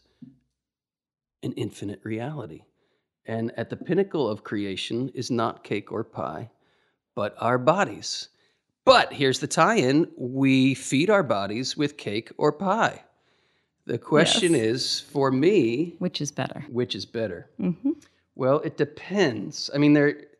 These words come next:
Speaker 1: if you're gonna, okay, I'll tell you my favorite cake is probably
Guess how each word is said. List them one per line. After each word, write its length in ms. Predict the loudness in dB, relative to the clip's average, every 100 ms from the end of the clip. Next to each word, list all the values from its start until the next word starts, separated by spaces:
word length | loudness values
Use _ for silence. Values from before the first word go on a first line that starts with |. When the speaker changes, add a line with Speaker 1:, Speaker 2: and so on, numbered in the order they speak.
| _ _ _ _ _ _ _ _
Speaker 1:
if 160 | -6 -2
you're 80 | 2
gonna, 220 | 4 4 0 -2
okay, 300 | 0 0 -2
I'll 80 | -2
tell 180 | 2 4
you 80 |
my 140 | 4 0
favorite 640 | 0 0 2 0 -4 _
cake 560 | -6 -2 -2 -6 -16 _ _ _ _ _ _ -12
is 160 | -12
probably 1000 | -10 -2 2 2 0 -2 -2 -2 -4 -8